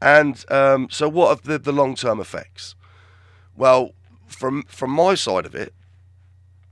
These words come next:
one of the, one of the main, um, effects it's had on me is I no longer trust the media.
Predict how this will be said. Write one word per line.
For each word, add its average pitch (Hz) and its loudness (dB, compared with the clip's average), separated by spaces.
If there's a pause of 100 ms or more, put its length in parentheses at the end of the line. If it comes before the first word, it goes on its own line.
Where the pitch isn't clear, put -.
(440)
one 143 -2
of 135 0
the, 117 -4
one 131 -8
of 117 -6
the 110 -6
main, 110 -4
um, 90 -8
effects - -10
it's - -14
had 104 -6
on 95 -10
me 107 -10
is 90 -16
I 131 -2
no 131 -2
longer 117 -6
trust - -10
the 107 -12
media. 117 -8